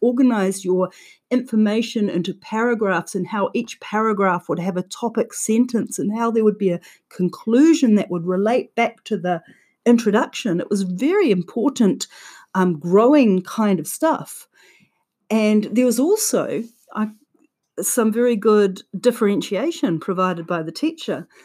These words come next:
because the, uh, better writers were learning about semicolons and the beginning writers were still concentrating on capital letters and full stops.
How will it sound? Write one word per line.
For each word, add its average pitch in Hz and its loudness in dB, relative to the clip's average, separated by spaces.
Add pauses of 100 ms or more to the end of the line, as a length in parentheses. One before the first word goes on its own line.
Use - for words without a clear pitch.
(180)
because 202 -4
the, 180 0 (680)
uh, 185 -2
better 254 2
writers 196 0
were 185 2
learning 190 4
about 170 0
semicolons 185 0
and 180 0
the 175 0
beginning 202 2
writers 165 -2
were 185 -6
still 185 0
concentrating 185 -2
on 180 2
capital 185 -4
letters 180 -2
and 175 0
full 180 -2
stops. - -4